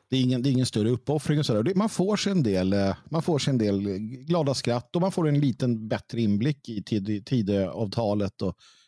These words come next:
eller nej, det får man inte alls det. Eh, men hur, hur spelet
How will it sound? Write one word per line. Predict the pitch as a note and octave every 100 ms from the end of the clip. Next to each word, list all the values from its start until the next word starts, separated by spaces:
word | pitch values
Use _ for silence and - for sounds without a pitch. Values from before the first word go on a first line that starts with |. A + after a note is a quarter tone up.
| -
eller | G#2 -
nej, | A#2 B2
det | A#2
får | A2
man | G#2
inte | G#2 A#2+
alls | B2 G2+ -
det. | F#2 - - - - - -
Eh, | B2 G#2+
men | G#2+ F#3
hur, | F3+ D#3 D#3 D3
hur | C#3
spelet | - C3 A2+ G#2+